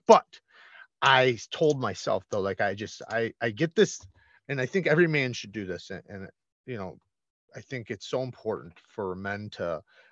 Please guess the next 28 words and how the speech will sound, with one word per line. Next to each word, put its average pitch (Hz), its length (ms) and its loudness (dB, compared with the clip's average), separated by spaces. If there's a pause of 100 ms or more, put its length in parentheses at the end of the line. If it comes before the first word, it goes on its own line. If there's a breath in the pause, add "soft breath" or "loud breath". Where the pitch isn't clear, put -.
(140)
to 120 80 -8
have 117 180 -6
good 135 200 0
self-talk. - 920 -2 (120)
And 110 140 -4
I 107 60 -2
think 131 380 -6
you 120 160 -2
can 160 180 -2
accomplish 110 540 -6
anything. 101 340 -8
I 101 180 0
truly, 170 480 10
truly 143 300 2
believe 107 300 -4
this. 80 240 -10 (540 loud breath)
If 107 220 -12
you 156 260 -2
just - 280 -8
talk - 400 -2
to 151 100 -6
yourself 123 480 0
a 113 60 -12
certain 117 360 -2
way 110 300 -2 (460)
in 127 120 -2
your 151 120 4
brain, 120 360 2